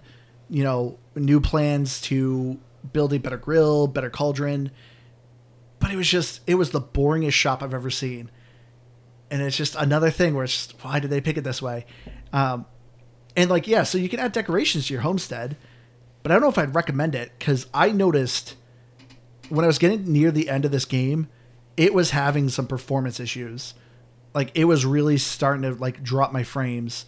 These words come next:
And I'm assuming it's because my homestead was quite large, and all I had was the necessities, the items. I didn't,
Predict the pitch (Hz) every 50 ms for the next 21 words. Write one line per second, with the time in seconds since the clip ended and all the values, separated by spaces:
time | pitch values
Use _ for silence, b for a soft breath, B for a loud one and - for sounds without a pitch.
0 | B B B B B B - 143 147 147 143 135 - - - 170 170 165 160 143
1 | 143 139 - 139 127 143 135 135 120 120 135 123 113 135 139 135 123 - - 131
2 | 127 127 131 123 123 120 117 120 117 - - - - b b b b b b b
3 | b - - - - 143 143 127 131 127 131 143 139 139 139 139 139 135 - -
4 | - - B B B B B B - 151 147 - 147 156 180 214 208 190 143 -
5 | 165 160 165 156 127 131 131 127 123 117 - - - 143 135 131 127 - - 175
6 | 165 - 151 131 120 - - - 143 123 131 135 120 123 110 113 117 - - B
7 | B B B B B B - 147 160 196 202 170 160